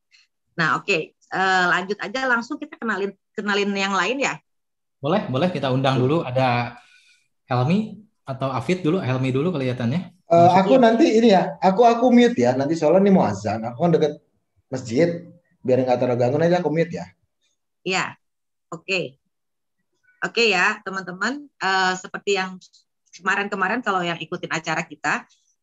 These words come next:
Speaker 1: eh, seperti yang kita udah jelasin, kalau, eh, bedanya de-, Mahacaraka dan Indonesia itu adalah kita akan ada mentorship, di mana tim mentor dari, dari Mahacaraka itu adalah salah satunya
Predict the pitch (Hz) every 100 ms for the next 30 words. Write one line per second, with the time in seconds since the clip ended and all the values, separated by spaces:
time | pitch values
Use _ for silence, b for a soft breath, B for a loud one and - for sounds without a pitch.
0 | _ 185 175 - - 180 185 180 180 160
1 | 170 170 170 135 - 202 233 190 165 -
2 | _ 160 165 180 175 170 170 160 160 -
3 | 160 156 151 151 - 156 151 139 127 135
4 | 135 240 226 147 147 208 160 214 208 180
5 | 165 156 151 143 139 - 131 - - B
6 | B 170 175 175 247 220 180 160 165 196
7 | 214 196 160 165 _ 165 156 165 156 160
8 | 160 151 220 - 135 135 180 151 208 190
9 | 170 135 143 202 - 156 - - 156 165
10 | 208 233